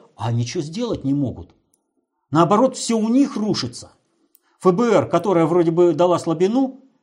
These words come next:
и позволила в нарушение закона прокуратуре и Министерству юстиции закрыть дело против Клинтон, об-, открыла по вновь открывшимся обстоятельствам. Причем каких?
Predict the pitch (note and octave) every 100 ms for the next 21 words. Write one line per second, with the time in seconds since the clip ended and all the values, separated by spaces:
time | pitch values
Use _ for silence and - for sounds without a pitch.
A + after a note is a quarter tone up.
0 | - D3+ F3+ F3+ G3+ D#3 C3+ G#2+ - -
1 | C3 F3+ F#3+ F#3+ E3+ C3+ F#3 F#3+ D#3+ G#2+
2 | E2+ - _ D#3+ E3 E3+ F3+ F3 C3+ B2
3 | A2+ C#3+ C#3+ C3+ - D3 D3 A#2 B2+ A#2
4 | A3+ E4 F4+ - - B2 E3 C#3 F3 -
5 | - C3+ G#2 G2 - _ _ - D3 F3+
6 | F#3 F3 F#3 E3 C4 B3+ - C#3 C#3 A3
7 | A3 D3 B2+ A#2+ F3 F3+ A#2+ G#2 F#2+ -
8 | A2+ D3+ D3 - C3+ B2 _ - A#2+ D#3+
9 | C#3+ - - D3 G#3 A3+ -